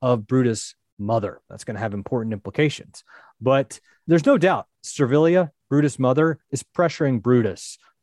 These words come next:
to join with Caesar. There's also no doubt that his sisters are as well. They're married to prominent Caesarians. And it seems Cicero's good friend Atticus is probably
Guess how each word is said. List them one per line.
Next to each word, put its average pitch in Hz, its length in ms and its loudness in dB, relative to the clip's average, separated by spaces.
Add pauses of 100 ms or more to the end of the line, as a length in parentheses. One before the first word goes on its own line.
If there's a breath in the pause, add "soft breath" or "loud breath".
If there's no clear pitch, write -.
to 113 320 -2 (100)
join 120 260 0
with 104 140 -4
Caesar. 95 420 -6 (240 soft breath)
There's 143 180 0
also 196 420 2
no 117 200 0
doubt 101 380 -4 (200 soft breath)
that 131 120 0
his 156 140 2
sisters 165 460 0
are 135 120 4
as 110 100 -2
well. 151 220 2
They're 135 240 -2
married 98 380 -6
to 139 200 -8 (180)
prominent 92 580 -8
Caesarians. 147 840 0 (360 soft breath)
And 151 100 2
it 160 80 0
seems 196 420 4
Cicero's 165 460 2
good 165 180 2
friend 156 220 0
Atticus 175 580 -2 (280)
is - 100 -12
probably 165 480 -4